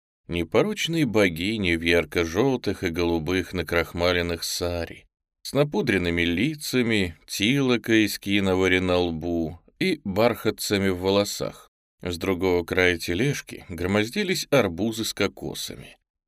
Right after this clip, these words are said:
Торговец встал в том месте, где дорога резко сужалась, образуя тесный разбитый проулок в рытвинах и грязи, в который мог протиснуться лишь маленький автомобильчик. "Каток или прицеп с гудроном сюда не втиснуть",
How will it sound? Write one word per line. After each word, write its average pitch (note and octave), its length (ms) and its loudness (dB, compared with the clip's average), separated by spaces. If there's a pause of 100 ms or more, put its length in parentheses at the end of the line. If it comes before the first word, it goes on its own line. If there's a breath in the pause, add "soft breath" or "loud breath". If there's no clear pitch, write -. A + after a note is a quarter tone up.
Торговец G3+ 460 4
встал D#3+ 320 2
в - 80 -10
том G#2+ 180 2
месте, C#3+ 640 -2
где F2+ 300 0
дорога C#3+ 420 4
резко B2 300 2
сужалась, C3 720 2
образуя F#2+ 560 2
тесный B2 560 2
разбитый F#2+ 560 2
проулок G2+ 720 2
в A2+ 100 2
рытвинах C#3+ 540 2
и C3 80 4
грязи, F#2 600 2
в - 60 -18
который G2+ 420 2
мог G2+ 220 2
протиснуться C3+ 720 0
лишь B2+ 320 2
маленький C3+ 460 2
автомобильчик. G#2 960 0 (480)
"Каток C#3+ 540 4
или G2+ 160 6
прицеп G#2 520 4
с F#2 60 -6
гудроном G#2 600 4
сюда G2 360 2
не A2+ 120 4
втиснуть", F2 920 -6